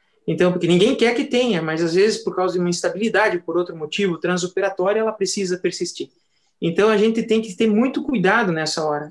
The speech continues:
Eu explico, ilustro, eu sou bem contundente nesse momento, porque senão o paciente pode dizer, "Ah, mas doutor, o senhor tava com um sorriso no rosto." Assim, mas eu tô te explicando que não é, não é somente o bom resultado, não é a cirurgia do século. Existem algumas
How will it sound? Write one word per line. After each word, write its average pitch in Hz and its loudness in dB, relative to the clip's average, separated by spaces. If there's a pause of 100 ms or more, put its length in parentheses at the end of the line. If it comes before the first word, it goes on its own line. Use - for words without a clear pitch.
Eu 185 2
explico, 240 0
ilustro, 220 0 (240)
eu 160 0
sou 208 2
bem 254 2
contundente 190 0
nesse 156 -6
momento, 180 -2
porque - -16
senão 185 0
o 185 -4
paciente 185 0
pode 190 -2
dizer, 262 2
"Ah, 349 2
mas 320 0
doutor, 320 -2
o 311 0
senhor 247 -2
tava 240 2
com 233 0
um 214 0
sorriso 214 0
no 156 -2
rosto." 139 -4 (400)
Assim, 165 -2 (260)
mas 170 4
eu 175 6
tô 175 2
te 175 -6
explicando 185 -2
que 202 -4
não 208 0
é, 202 0
não 160 0
é 202 2
somente 196 2 (280)
o 170 -2
bom 190 4
resultado, 165 2
não 160 0
é 185 2
a 202 0
cirurgia 190 2
do 190 2
século. 190 -2
Existem 175 -2
algumas 151 -4